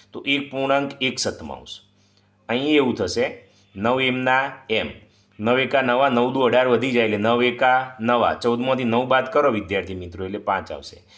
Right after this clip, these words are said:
તો એક પૂર્ણાંક પાંચ નવમાંશ. બધામાં આવું કરવાનું નથી. તમારા મનમાં થાય, "સાહેબ, અહીં તો કંઈ કર્યું ના તમે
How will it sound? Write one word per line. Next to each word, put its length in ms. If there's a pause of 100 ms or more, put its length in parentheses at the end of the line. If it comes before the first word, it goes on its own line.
(160)
તો 140
એક 240
પૂર્ણાંક 380
પાંચ 300 (280)
નવમાંશ. 460 (340)
બધામાં 420
આવું 140
કરવાનું 400
નથી. 240
તમારા 240
મનમાં 260
થાય, 80
"સાહેબ, 200
અહીં 200
તો 80
કંઈ 140
કર્યું 320
ના 100
તમે 300